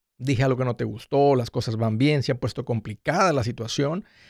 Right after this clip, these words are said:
siéntete en confianza de marcarme. Te quiero dar dos teléfonos para que lo hagas. El primero es el directo, que es el ocho cero cinco, ya no más.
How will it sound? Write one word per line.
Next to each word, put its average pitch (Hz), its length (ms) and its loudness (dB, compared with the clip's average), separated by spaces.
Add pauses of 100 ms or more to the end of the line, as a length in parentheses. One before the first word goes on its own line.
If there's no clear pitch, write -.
(200)
siéntete 220 320 -4
en 180 80 0
confianza 156 360 0
de 151 40 2
marcarme. 123 420 0
Te 117 80 -12
quiero 156 140 2
dar 147 120 2
dos 165 140 0
teléfonos 143 460 -4
para 127 240 -4
que 131 100 -2
lo 117 160 0
hagas. 127 220 -12
El 135 80 -6
primero 156 240 -2
es - 80 -4
el 151 100 2
directo, 151 400 2
que 147 100 -4
es - 100 -6
el 131 100 0
ocho 139 240 0
cero 135 320 0
cinco, 135 580 -2 (400)
ya 131 420 4
no 135 280 4
más. 131 500 2